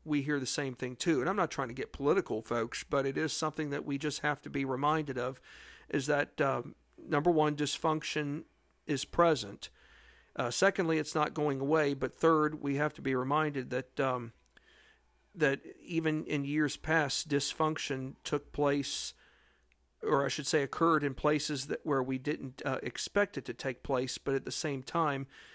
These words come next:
if it did happen, which it did, it wasn't always for the rest of the world to know about. Charles Fassbender and Art Stochek, on the other hand, came, had, um, were the exact opposite of, um,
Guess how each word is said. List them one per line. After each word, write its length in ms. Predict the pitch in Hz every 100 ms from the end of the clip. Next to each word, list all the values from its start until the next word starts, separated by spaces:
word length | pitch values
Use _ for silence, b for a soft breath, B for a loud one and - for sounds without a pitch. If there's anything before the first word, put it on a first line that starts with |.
| B B B -
if 240 | 160 -
it 120 | 165
did 200 | 156 147
happen, 520 | 127 170 165 143 143
which 220 | 139 135 -
it 120 | 160
did, 320 | 180 151 139
it 120 | 151
wasn't 400 | 156 147 139 151
always 400 | - 139 135 135
for 120 | -
the 100 | 135
rest 300 | 127 131 -
of 60 | 139
the 60 | 123
world 320 | 127 123 120
to 60 |
know 260 | 127 147 131
about. 460 | 87 85 80 - - _ _ _ _ _ _ _ _ _ B B B B B _ _
Charles 400 | - 185 220 190
Fassbender 880 | - 190 202 - - 151 143 143 139
and 80 | -
Art 220 | 151 -
Stochek, 720 | - - 175 190 - 143 135
on 160 | 151 135
the 100 | 139
other 200 | 139 139
hand, 400 | 139 143 139 139 b b b b b _ _ _ _ _ _ 160
came, 420 | - 170 170 170 -
had, 460 | 151 180 160 156
um, 400 | - 143 127 120 -
were 140 | 156 156
the 100 | 139
exact 360 | 131 151 139
opposite 600 | - 160 - 117 - 107 -
of, 260 | 131 120 131
um, 320 | 123 -